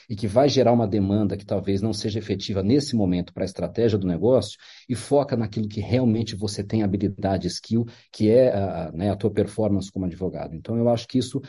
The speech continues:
faz muita diferença e é muito do que, do que a Ana falou. Eu acho que, assim, a tecnologia, ela é fantástica, você tem hoje uma série de programas e recursos que nos favorecem,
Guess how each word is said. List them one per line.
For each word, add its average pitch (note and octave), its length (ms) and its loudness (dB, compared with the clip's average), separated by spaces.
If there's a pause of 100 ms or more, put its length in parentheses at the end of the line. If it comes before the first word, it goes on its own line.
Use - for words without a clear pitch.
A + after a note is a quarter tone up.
(400)
faz C3+ 200 4
muita B2+ 220 2
diferença B2 580 -2
e C3+ 140 2
é C#3 40 4
muito D3+ 260 0
do D3 100 -4
que, C#3 260 -2
do B2+ 140 -2
que - 100 -4
a C3 40 2
Ana C3 180 2
falou. A#2+ 320 -2
Eu A#2+ 120 2
acho B2+ 200 -4
que, C3 80 -4
assim, A2+ 300 -2 (340)
a G#2 100 -2
tecnologia, B2 580 2
ela G#2+ 140 0
é G2+ 80 2
fantástica, C3 680 0
você G2+ 240 -4
tem A2+ 180 0
hoje G#2+ 160 2
uma G#2+ 120 0
série A2 220 -6
de G2 100 -4
programas G2+ 420 -2
e F2 40 -6
recursos G2 380 -4
que - 80 -12
nos F#2 160 -6
favorecem, G#2 720 -2